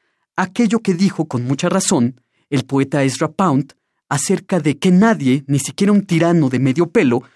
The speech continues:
le concedió a Platón cuatro hectáreas de terreno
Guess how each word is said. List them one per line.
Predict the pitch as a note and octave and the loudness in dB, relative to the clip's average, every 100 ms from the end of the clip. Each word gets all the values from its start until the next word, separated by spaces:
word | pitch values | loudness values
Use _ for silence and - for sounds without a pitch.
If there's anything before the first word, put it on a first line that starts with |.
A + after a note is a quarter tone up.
| _ | _
le | - C#3+ | -8 -4
concedió | D#3+ D3+ D#3 D3 | -2 0 0 0
a | E3+ | -2
Platón | F#3 F#3 G3 E3+ | -2 -2 0 -2
cuatro | E3+ C#3 C#3 | 0 -4 -2
hectáreas | E3 - D#3 C3 C3 | -6 -4 -2 -2 -2
de | C#3+ | -4
terreno | F3+ E3+ C3 C#3+ | -2 0 0 -2